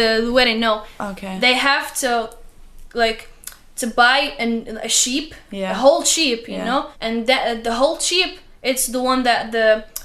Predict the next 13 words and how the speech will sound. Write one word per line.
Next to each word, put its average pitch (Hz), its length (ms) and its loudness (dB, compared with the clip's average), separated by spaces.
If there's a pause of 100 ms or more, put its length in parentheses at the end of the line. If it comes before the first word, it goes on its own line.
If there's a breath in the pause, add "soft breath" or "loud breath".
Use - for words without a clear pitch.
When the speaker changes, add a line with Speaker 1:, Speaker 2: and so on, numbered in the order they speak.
(160)
Speaker 1:
the, 214 680 0 (240)
the 233 80 -6
people 269 340 -4
in 247 180 -2
the 233 100 2
wedding, 277 340 4
they're 240 200 2
gonna 214 100 -6 (120)
eat, - 220 -12
you 214 80 -12
know? 247 160 -8
Speaker 2:
Ah, 202 360 6
w-, 208 200 2